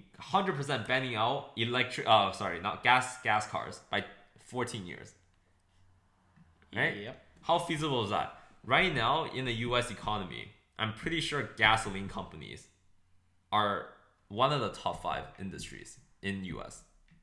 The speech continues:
Speaker 1: Even, not even in U S, I think in the world they're top five in-, industry.
Speaker 2: Right.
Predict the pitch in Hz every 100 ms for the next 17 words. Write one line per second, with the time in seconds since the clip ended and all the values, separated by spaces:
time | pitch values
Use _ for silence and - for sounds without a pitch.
0 | - 190 208 180 254 277 240 220 220 240
1 | - 160 247 240 - 196 - 220 131 135
2 | 269 135 107 - 107 85 85 - - _
3 | 98 82 - - - _ _ _ - _
4 | _ _ _ _ _ _ 143 127